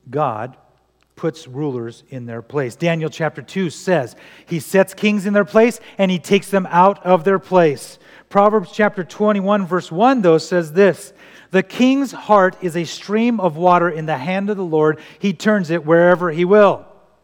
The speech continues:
And I, as I read that this week, I'm like, "Put some water in your hand and move it around like this." This is what God does to the heart of a king,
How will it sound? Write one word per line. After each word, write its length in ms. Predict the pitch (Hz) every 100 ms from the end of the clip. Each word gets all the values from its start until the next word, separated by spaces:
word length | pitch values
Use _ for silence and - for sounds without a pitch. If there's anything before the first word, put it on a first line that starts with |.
| _ - - 165
And 120 | 208
I, 140 | 208 202
as 240 | 180 208
I 60 | 202
read 300 | 190 254 240
that 100 | 208
this 140 | 185
week, 100 | 214
I'm 80 | 208
like, 180 | 196 175 - - - -
"Put 180 | 247
some 160 | - 208
water 300 | 202 262 269
in 80 | 202
your 120 | 190
hand 380 | 175 185 196 202 -
and 220 | 202 208
move 260 | 202 285 269
it 80 | 240
around 480 | 214 208 254 302 269
like 220 | 196 -
this." 180 | 208 - -
This 180 | 294 302
is 140 | 330
what 320 | 262 294 190
God 340 | 175 240 269 196
does 240 | 240 247
to 80 | 220
the 120 | 214
heart 300 | - 220 254
of 120 | 240
a 60 | 190
king, 680 | - - 214 220 277 311